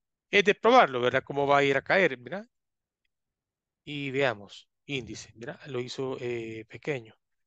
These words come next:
Va, mira, volver al índice, clic. Y acá es donde te digo, mira, si quieres que te caiga ahí o si quieres que te caiga por acá,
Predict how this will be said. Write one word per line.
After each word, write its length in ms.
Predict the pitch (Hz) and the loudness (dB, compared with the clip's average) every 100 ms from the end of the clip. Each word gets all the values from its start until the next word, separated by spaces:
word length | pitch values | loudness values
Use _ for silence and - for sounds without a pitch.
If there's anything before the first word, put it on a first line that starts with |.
| _ _ _ _ _ _ | _ _ _ _ _ _
Va, 80 | 110 | -14
mira, 180 | 110 160 | -14 -18
volver 440 | - 127 110 117 110 | -18 -18 -8 -6 -4
al 140 | 120 | -6
índice, 460 | 147 139 151 233 - _ _ | -10 -12 -12 -12 -14 _ _
clic. 360 | 151 208 240 _ _ - _ | -4 -2 -4 _ _ -20 _
Y 360 | 202 226 247 | 2 6 6
acá 380 | 240 156 - 226 | 6 2 4 6
es 60 | 208 | 6
donde 200 | 185 175 | 2 -2
te 100 | 208 | -2
digo, 160 | 214 | -2
mira, 240 | 135 131 135 | -2 -4 -4
si 160 | - | -8
quieres 240 | 156 151 156 | -2 0 0
que 100 | 196 | -2
te 140 | 196 | -2
caiga 380 | - 190 180 208 | 2 2 4 4
ahí 300 | 220 208 254 - | 4 2 -4 -6
o 120 | 147 | -8
si 140 | - | -8
quieres 200 | 143 135 | -6 -6
que 80 | 135 | -6
te 120 | 139 131 | -6 -6
caiga 240 | 127 131 | -8 -10
por 200 | - 127 | -12 -12
acá, 280 | - 208 | 0 0